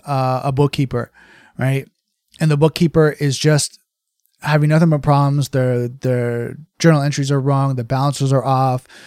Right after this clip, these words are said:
You know, when they do their, their balance at the end of the month, it's off, you know, each and every month. And they keep having to fix it. The owner has to come in and resolve it and fix it and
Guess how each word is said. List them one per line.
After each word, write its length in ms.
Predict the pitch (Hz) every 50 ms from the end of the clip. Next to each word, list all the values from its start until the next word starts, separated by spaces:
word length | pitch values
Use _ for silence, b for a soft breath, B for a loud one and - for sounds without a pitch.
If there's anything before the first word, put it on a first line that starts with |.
| B B B B B
You 80 | - 113
know, 140 | 127 123 127
when 160 | 127 127 131
they 480 | 131 127 127 127 127 123 123 123 135 -
do 220 | 127 123 139 139 143
their, 460 | 139 139 135 131 131 127 123 120 123
their 140 | - 131 127
balance 340 | 123 135 131 139 139 131 -
at 60 | 127
the 80 | 135
end 100 | 131 135
of 80 | 131 131
the 40 | 131
month, 320 | 135 139 143 147 147 139
it's 160 | 127 120 - - -
off, 400 | 143 143 143 147 - - - _
you 100 | - -
know, 120 | 131 127 123 131
each 200 | 139 139 - -
and 80 | 131
every 200 | 131 131 131 127
month. 400 | 135 147 165 170 170 165 160 - b b b b b b b b b _
And 160 | - 143 143
they 80 | 139 135
keep 240 | 127 - 185 180 170
having 300 | 175 175 160 147 147 139
to 60 | 131
fix 280 | - - 165 160 - -
it. 140 | 139 117 -
The 180 | 131 127 127
owner 300 | 127 135 156 165 175 170
has 200 | 156 151 139 -
to 60 | - 127
come 200 | - 147 139 139
in 100 | 135 131
and 180 | 127 127 127
resolve 520 | 127 127 127 123 143 139 143 147 147 139 139
it 120 | 131 123
and 140 | 127 123 -
fix 320 | - - 147 143 - -
it 80 | 139 127
and 360 | 123 123 131 131 127 131 131